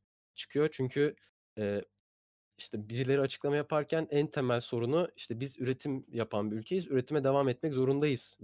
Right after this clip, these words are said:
diyor. "Ben insanları yaşatmak zorundayımdan önce." E, böyle olunca doğal olarak buradaki insanlar dışarı çıkmak zorunda, metroya binmek zorunda ve çıkmama şansına da sahip değiller. Çünkü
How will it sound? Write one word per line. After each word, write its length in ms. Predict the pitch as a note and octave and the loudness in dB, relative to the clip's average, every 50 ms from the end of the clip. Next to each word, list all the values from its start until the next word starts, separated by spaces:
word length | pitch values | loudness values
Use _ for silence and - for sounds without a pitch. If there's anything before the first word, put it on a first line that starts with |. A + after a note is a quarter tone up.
| G#2 | -6
diyor. 300 | F#2 G2 G2 F#2+ F#2 F#2 - | -2 0 0 2 0 0 -4
"Ben 200 | G#2+ G#2 G#2 G#2+ | -4 -2 -2 0
insanları 440 | G#2+ G#2+ G#2 - A2+ G#2+ A2 G#2+ G#2+ | -2 -2 -4 -2 0 0 2 2 2
yaşatmak 420 | G#2 - A#2 G#2+ - A2 A2+ A2 - | 2 0 0 -4 -2 -2 -4 -2 -2
zorundayımdan 560 | A2 G#2+ A2 G#2+ G#2 G#2+ G#2 G2+ G2 F#2+ F2+ | -2 -2 0 0 0 0 0 0 0 -2 -2
önce." 280 | F2 F2 E2+ - - - _ _ _ _ _ _ _ _ _ _ _ _ _ _ _ _ _ - | -4 -4 -6 -10 -12 -18 _ _ _ _ _ _ _ _ _ _ _ _ _ _ _ _ _ -6
E, 100 | A2 A2 | 0 4
böyle 220 | C3+ D#3 E3+ E3+ | 4 4 6 6
olunca 520 | D#3+ C3+ B2 A#2+ A#2 A2+ B2+ D#3+ F3 E3+ - - - C3 B2 | 6 4 4 4 2 2 2 2 2 0 -2 -6 -12 -6 -2
doğal 200 | C3 C#3 D3+ D3 | 0 2 2 4
olarak 280 | C3+ C3 C#3 C#3+ - - | 4 4 2 0 -2 -4
buradaki 480 | B2+ C3 C3 C3 - - D3 C#3+ C#3 - | -8 -6 -6 -8 -6 -4 -4 -4 -4 -4
insanlar 540 | C3 B2 B2 - C3+ B2+ C3+ C3+ C3+ C#3 C3+ - _ - | -6 -6 -4 -2 -2 -2 0 0 -2 -2 -4 -6 _ -14
dışarı 240 | A2+ - - D#3 D#3+ | -10 -6 -4 -4 -4
çıkmak 380 | - - - - C#3+ D3 C3+ B2+ | -4 -6 -8 -6 -4 -4 -4 -4
zorunda, 520 | - C#3 C#3 C#3+ C3+ D#3 D#3+ D#3+ D#3 - - _ | -4 -4 -4 -4 -2 0 0 0 0 -2 -6 _
metroya 400 | A2+ A2+ A#2+ - - - D3+ D3+ | -6 -4 -4 -4 -4 -6 -4 -4
binmek 260 | D3 D3 C#3+ C#3+ C3 - | -2 -2 -2 -4 -4 -4
zorunda 360 | - C3+ C#3 D3 C#3+ D#3+ D#3 | -4 -2 -2 0 0 0 2
ve 120 | D#3+ D#3 | 0 0
çıkmama 420 | - - - - - - D3 C3 B2 | -2 -4 -10 -8 -4 -2 0 0 0
şansına 400 | - C3 B2+ B2+ - - C#3 C#3+ | -2 -2 -2 -2 -2 -2 -4 -4
da 60 | C#3 | -2
sahip 380 | - - A2+ A2+ A#2+ - - | -2 0 0 0 0 -2 -6
değiller. 360 | - A2+ A#2+ - D#2 E2 - _ _ _ _ _ | -8 -6 -6 -6 -10 -14 -16 _ _ _ _ _
Çünkü 400 | - - C3 C3 - D#3+ D#3 D3+ | -6 -4 -4 -4 -2 -4 -4 -6